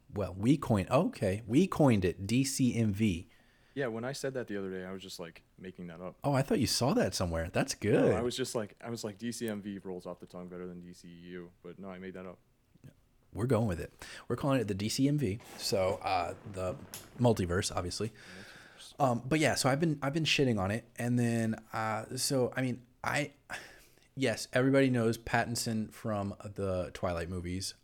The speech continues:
Speaker 1: Um, I, I've, I've seen some indie stuff that he's done, not all of it. So I know he's a better actor than what was put forward in, in those movies. So, I mean,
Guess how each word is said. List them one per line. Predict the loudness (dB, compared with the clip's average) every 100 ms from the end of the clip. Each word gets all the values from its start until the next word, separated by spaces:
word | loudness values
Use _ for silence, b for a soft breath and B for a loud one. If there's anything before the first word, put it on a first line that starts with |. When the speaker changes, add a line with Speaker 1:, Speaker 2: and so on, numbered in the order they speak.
| -6
Speaker 1:
Um, | -4 -4 -6 -10 -14 _ _ _ _ _ _
I, | -2 0 -2 -2
I've, | 0 0 -2 -10 -8
I've | -6 -4
seen | -2 0 2 2 2 -2
some | 0 2 4
indie | 2 0
stuff | 0 -2 -2
that | -2
he's | -2
done, | -2 -4 -2
not | -2 0
all | 2 2
of | 2
it. | -2 -4 B B
So | 0
I | 4
know | 4 4
he's | 4 4
a |
better | 4 6 6
actor | 4 0 0 -2
than | 0 0
what | 2 0 -2 _
was | -4 -2
put | -2 -4 -4
forward | -2 2 2 -2 B B B
in, | -8 -6 -4
in | -4 -2
those | -2 -2
movies. | -6 -6 -6 -8 -8
So, | -4
I | 0
mean, | 2 2